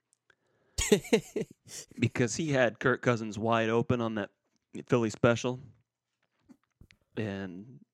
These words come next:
Speaker 2: just sailed it past him, and I've just seen the memes rolling all over Twitter.
Speaker 1: <laughs>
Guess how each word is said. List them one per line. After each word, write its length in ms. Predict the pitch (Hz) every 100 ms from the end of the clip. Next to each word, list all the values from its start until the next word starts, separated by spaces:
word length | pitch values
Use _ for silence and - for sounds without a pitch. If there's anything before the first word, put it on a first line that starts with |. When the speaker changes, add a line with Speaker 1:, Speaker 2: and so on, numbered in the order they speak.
| _
Speaker 2:
just 240 | - 104 -
sailed 300 | 104 107 104
it 100 | -
past 340 | 95 110 -
him, 200 | 101 95
and 160 | 90 92 _ _ _ _ _ _ -
I've 160 | 101
just 220 | 101 101
seen 240 | - 110 107
the 60 |
memes 480 | 101 113 110 113 101
rolling 400 | 107 104 107 104
all 280 | 104 104 107
over 180 | 101 101
Twitter. 500 | 107 95 92 101 - _
Speaker 1:
<laughs> 0 | -